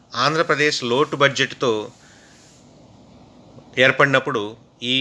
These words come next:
రాష్ట్రానికి రాజధాని నగరానికి, రాజధాని నగరం కూడా లేదు. అటువంటి పరిస్థితుల్లో రాజధాని నగర నిర్మాణానికి అనువైన ప్రదేశంగా రాష్ట్రం నడిబొడ్డులో ఉన్న,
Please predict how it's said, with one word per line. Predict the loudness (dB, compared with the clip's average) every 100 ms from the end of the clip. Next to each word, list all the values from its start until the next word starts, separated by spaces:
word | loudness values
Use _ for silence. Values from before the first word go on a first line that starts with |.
| -2
రాష్ట్రానికి | 0 0 0 -2 -2 -2 -4 -6 -8 -16 _ _ -6
రాజధాని | 0 2 2 2 2
నగరానికి, | 2 0 2 0 -4 -8 -8 -8 -14 _ _ _ -6
రాజధాని | 0 2 2 4
నగరం | 2 0
కూడా | 0 0 2
లేదు. | 0 -4 -10 -20 -20 -20 -20 -20 -20 -20 -20 -20 -20 -20 -20 -20 -20 -20 -20 -20 -20 -16 0
అటువంటి | 4 6 4
పరిస్థితుల్లో | 4 2 0 -4 0 0 0 -6 -16 _ _ _ -6
రాజధాని | 2 4 4 4 2 2
నగర | 0 2
నిర్మాణానికి | -2 0 0 0 -2 -4 -8 -8 -12 -6
అనువైన | -2 0 0
ప్రదేశంగా | 0 0 0 0 -2 0 0 -2 -8 -20 _ -8
రాష్ట్రం | 0 0 0 -2 0
నడిబొడ్డులో | 0 0 -4 -2 -2
ఉన్న, | -2 -2 -4